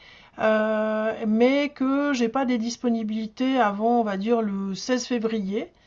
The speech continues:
Euh, le seize février, si je commence ma leçon une, euh, je, je, je peux raccrocher le wagon. Comment ça va se passer ? Est-ce que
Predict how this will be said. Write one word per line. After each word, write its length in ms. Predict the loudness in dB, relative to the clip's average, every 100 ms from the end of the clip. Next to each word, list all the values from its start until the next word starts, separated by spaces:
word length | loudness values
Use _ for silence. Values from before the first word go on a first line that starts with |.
| -20 -20 -20 -4
Euh, 500 | 0 2 0 0 -4 -6
le 120 | -4 -2
seize 240 | -2 -4
février, 640 | -4 -2 0 0 0 0
si 160 | 0 -2
je 100 | -4
commence 420 | -2 0 -2 0
ma 120 | 0
leçon 840 | 2 0 -2 -2 -2 0 -2 -4 -2
une, 440 | 0 0 -2 -4 -6 -14 -20 -20 -20 -6
euh, 300 | -4 -2 -4
je, 320 | -6 -10 -10
je, 180 | -10 -8
je 100 | -4
peux 120 | 2
raccrocher 560 | 4 2 0 -2 0 0
le 80 | 6
wagon. 580 | 6 6 0 2 0
Comment 220 | 0 -2 0
ça 140 | 4
va 120 | 4
se 80 | 2
passer ? 400 | 0 0 -2 -6
Est-ce 400 | -4 -2 -2 -4
que 220 | 0 -2